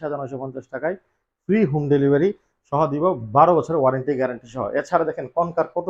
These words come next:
সুন্দর সুন্দর কালেকশন, ব্ল্যাক কালারের কালেকশন আছে, রেড কালারের কালেকশন আছে, এই সাইডে গোল্ডেন কালারের আছে, এখানে হাইকোর আছে, দেখেন পার্পল, রেড, ব্লু কালার, এই বিশাল কালেকশনের সমাহার নিয়ে চলে আসছি আমরা।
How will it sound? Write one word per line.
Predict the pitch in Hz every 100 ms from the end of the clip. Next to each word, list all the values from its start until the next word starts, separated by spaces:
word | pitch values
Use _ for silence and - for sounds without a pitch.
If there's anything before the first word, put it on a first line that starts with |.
| -
সুন্দর | 160 147 -
সুন্দর | 135 131
কালেকশন, | 123 117 - 101 _ _ - - 110
ব্ল্যাক | 147 151
কালারের | 156 151 147 131
কালেকশন | 139 - 135
আছে, | 131 127
রেড | 143 143
কালারের | 147 143 135
কালেকশন | 131 120 139 127
আছে, | 135 120 _ _ -
এই | 143 135
সাইডে | 135 123 127 120 _ - 117
গোল্ডেন | 143 151 151
কালারের | 135 127 127
আছে, | 117 135
এখানে | 123 135 -
হাইকোর | 139 143 151 127
আছে, | - 139
দেখেন | 123 135 -
পার্পল, | 131 - 139 127 110
রেড, | 131 127 - _ _ -
ব্লু | 131 -
কালার, | 127 104 92 _ _ -
এই | 143 117
বিশাল | 180 - 202 202
কালেকশনের | 180 175 180 147
সমাহার | 160 156 156
নিয়ে | 156 175
চলে | 160 143
আসছি | - 143
আমরা। | 139